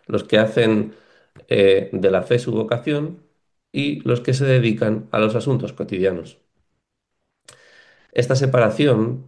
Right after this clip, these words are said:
además de no tener fundamento bíblico, termina debilitando la verdadera espiritualidad y contradice el mensaje del Evangelio.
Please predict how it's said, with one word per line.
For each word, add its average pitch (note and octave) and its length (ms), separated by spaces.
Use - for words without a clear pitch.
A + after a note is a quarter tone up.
además G#2 580
de F#2 100
no G#2+ 140
tener G#2 220
fundamento G2 520
bíblico, F#2+ 760
termina G#2+ 640
debilitando G2+ 640
la G2+ 120
verdadera F2+ 560
espiritualidad F#2+ 800
y G#2+ 220
contradice G#2 960
el F2+ 140
mensaje F2 460
del G#2+ 140
Evangelio. F2 640